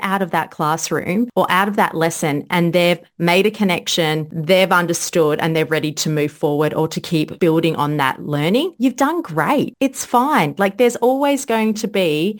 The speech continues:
a loss. <laughs> There's gonna be a percentage who are just gonna be like, "Oh, yeah, no, just not quite there yet, miss.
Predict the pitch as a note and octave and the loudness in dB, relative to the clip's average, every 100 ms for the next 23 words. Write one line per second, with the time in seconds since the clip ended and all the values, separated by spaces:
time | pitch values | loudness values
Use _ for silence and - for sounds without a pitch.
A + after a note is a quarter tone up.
0 | - - F3+ F#3 F#3 - - - C#4+ C#4 | -10 -4 0 2 2 0 -6 -2 0 0
1 | - - C4+ C#4+ C#4+ C#4+ - B3 A#3+ G#3+ | -2 -4 0 2 2 2 0 2 0 0
2 | A3+ G#3 G#3+ A3 - A3 G3+ G3+ F#3+ F#3 | 0 0 0 -2 -2 -2 0 2 2 2
3 | - C4 C#4+ C#4 C#4 C4+ C4+ C4+ B3+ C4 | 0 0 0 0 2 2 2 0 0 0
4 | C4 B3+ B3 B3+ C4+ C#4 - - - B3 | 2 2 2 0 0 -2 -2 -10 -4 -4
5 | F#3+ G#3+ G#3 G3+ F3+ D#3+ - E3 A#3 - | -2 -2 0 0 0 -4 -2 -2 -2 -2
6 | - | -6